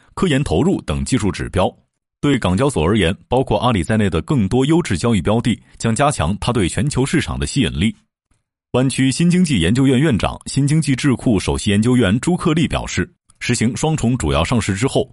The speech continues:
中概股、美股和港股的定价相互独立，这也有望提升香港证券市场的定价能力。流动性的增加和定价能力的提升，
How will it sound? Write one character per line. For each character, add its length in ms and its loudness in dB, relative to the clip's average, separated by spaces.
中 160 0
概 160 0
股、 240 -6
美 220 0
股 220 -4
和 180 -2
港 200 0
股 160 -4
的 80 -2
定 220 0
价 180 0
相 160 -4
互 160 -2
独 180 0
立， 140 0
这 100 0
也 120 4
有 120 2
望 180 2
提 160 -4
升 160 0
香 240 0
港 220 -2
证 140 2
券 180 0
市 180 0
场 220 -6
的 120 -2
定 200 0
价 160 0
能 200 -2
力。 140 0
流 140 2
动 120 4
性 140 2
的 60 2
增 180 0
加 200 2
和 220 -2
定 160 2
价 180 0
能 220 2
力 60 2
的 120 0
提 160 -4
升， 240 -2